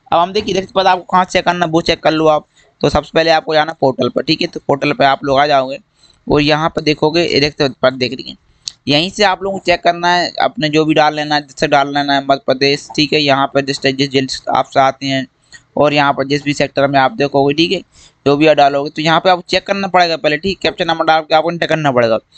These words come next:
तो यहाँ पे आप लोग देख सकते हैं, ठीक है, यहाँ पे आपको देखना पड़ेगा कहाँ पर रिक्त पद हैं और कहाँ पर जो रिक्त पद generate हुए हैं, आपको स्वयं जाना पड़ेगा देखने के, हर उस पर जाना पड़ेगा ताकि आप लोग भी वहाँ पर जो रिक्त पद जहाँ पे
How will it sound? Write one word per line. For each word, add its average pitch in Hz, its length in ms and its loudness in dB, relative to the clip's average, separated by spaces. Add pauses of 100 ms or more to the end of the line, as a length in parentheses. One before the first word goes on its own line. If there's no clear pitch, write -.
(320)
तो 143 60 4
यहाँ 151 320 2
पे 196 120 0
आप 190 180 0
लोग 185 100 -6
देख 175 160 0
सकते 175 260 -4
हैं, 185 220 -2 (1120)
ठीक 170 160 0
है, 190 60 2
यहाँ 170 220 2
पे 185 80 0
आपको 180 220 -2
देखना 175 300 0
पड़ेगा 180 280 0
कहाँ 165 260 2
पर 180 120 -6
रिक्त 170 240 -4
पद 170 160 2
हैं 190 120 -2
और 190 100 -4
कहाँ 160 300 0
पर 190 100 4
जो 180 120 0
रिक्त 175 180 -4
पद 180 200 0
generate 165 420 -2
हुए 147 180 -2
हैं, 131 140 -4
आपको 170 300 -2
स्वयं 196 280 -2
जाना 185 220 2
पड़ेगा 156 300 0
देखने 156 280 -8
के, 147 120 -16
हर 156 200 0
उस 175 160 -2
पर 165 120 -8
जाना 151 220 2
पड़ेगा 127 280 0 (380)
ताकि 156 220 0
आप 151 200 0
लोग 156 160 -2
भी 170 100 0
वहाँ 151 160 2
पर 160 100 -2
जो 151 120 2
रिक्त 156 220 -2
पद 165 160 2
जहाँ 160 220 0
पे - 80 -10